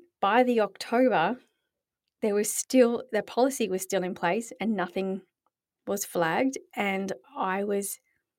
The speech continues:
walked through my birth based on that policy to push me to have a vaginal birth. Ultimately,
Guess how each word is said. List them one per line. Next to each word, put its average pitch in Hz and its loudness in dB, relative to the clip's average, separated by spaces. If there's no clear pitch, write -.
walked 220 2
through 226 4
my 196 0
birth 190 2
based 175 -2
on 185 -6
that 175 -6
policy - -4
to 214 -4
push 262 2
me 196 -2
to - -14
have 185 -8
a 185 -2
vaginal 185 -2
birth. - -8
Ultimately, 226 0